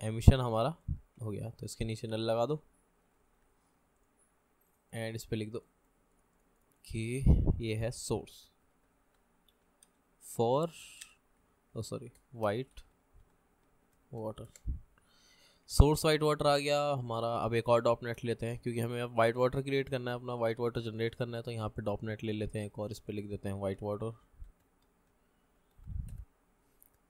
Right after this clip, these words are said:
अ, यहाँ पे आउटपुट है, हम यहाँ पे सॉल्वर लेते हैं सबसे पहले, वाइट वाटर सॉल्वर, क्योंकि वाइट वाटर क्रिएट करना है तो वाइट वाटर सॉल्वर होगा जैसा बाकी चीज़ें होती हैं, उसी तरह से वाइट वाटर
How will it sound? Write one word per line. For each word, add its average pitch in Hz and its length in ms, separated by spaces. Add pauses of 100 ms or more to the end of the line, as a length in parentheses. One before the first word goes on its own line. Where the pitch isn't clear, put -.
(2000)
अ, 117 320
यहाँ 113 260
पे 160 180
आउटपुट 131 480
है, 135 100
हम 139 80
यहाँ 127 160
पे 143 120
सॉल्वर 127 320
लेते 131 260
हैं 127 60
सबसे 131 200
पहले, 120 220
वाइट 117 220
वाटर 117 240
सॉल्वर, 110 320 (440)
क्योंकि 123 160
वाइट 123 240
वाटर 131 240
क्रिएट 127 260
करना 131 160
है 127 40
तो 131 100
वाइट 123 180
वाटर 123 200
सॉल्वर 120 340
होगा 123 160
जैसा 127 280
बाकी 110 280
चीज़ें 117 240
होती 113 180
हैं, 127 100 (440)
उसी 147 160
तरह 147 160
से 165 120
वाइट 127 260
वाटर 127 280